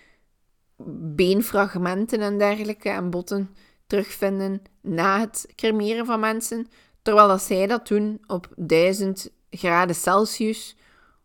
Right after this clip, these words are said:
over een periode van twee uur, wat dat veel warmer en langer is dan dat huis in brand heeft gestaan. Dus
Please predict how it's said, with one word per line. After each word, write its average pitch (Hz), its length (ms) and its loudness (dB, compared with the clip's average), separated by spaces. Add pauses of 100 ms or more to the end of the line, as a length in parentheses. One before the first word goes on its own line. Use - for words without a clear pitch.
(260)
over 180 280 4
een 170 160 2
periode 170 380 2
van 226 200 2
twee 208 400 -2
uur, - 300 -10 (480)
wat - 140 4
dat 196 140 8
veel 220 300 8
warmer 233 460 6
en 160 140 0
langer 208 420 4
is - 380 -2 (460)
dan 185 320 4
dat 170 220 4
huis 202 240 4
in 175 120 2
brand 185 300 4
heeft 165 200 -4
gestaan. - 500 -10
Dus 170 160 -8